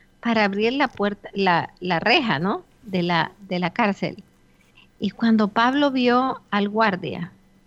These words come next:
cualquiera de nosotros sale corriendo y ni piensa en el guardia, ¿no? Él lo vio y dijo,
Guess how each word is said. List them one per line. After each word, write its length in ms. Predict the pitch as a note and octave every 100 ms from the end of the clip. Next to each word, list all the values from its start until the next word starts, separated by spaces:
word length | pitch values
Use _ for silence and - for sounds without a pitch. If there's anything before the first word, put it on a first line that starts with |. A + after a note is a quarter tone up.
| _ _ _ _ _ _ _ _ _ _ _ _ _ _ _ _ _ _ _ _ _ _ _ _ _ _
cualquiera 400 | - D#3+ - E3+
de 100 | F#3
nosotros 380 | A3 A#3 A3 B3+
sale 240 | B3 A#3 -
corriendo 540 | F3 E3+ G3+ F3 C#3
y 60 | E3
ni 100 | D#3+
piensa 340 | E3+ F3+ F#3
en 100 | F3
el 100 | D3+
guardia, 420 | E3 G3+ F#3 D3 C#3
¿no? 240 | G3 C#4 - _ _ _ _ _ _ - - - _ _ _ _ -
Él 180 | G#3 A#3
lo 140 | A#3+
vio 200 | A3+ A3+
y 120 | G#3+ G#3
dijo, 460 | G#3+ G#3 E3+ E3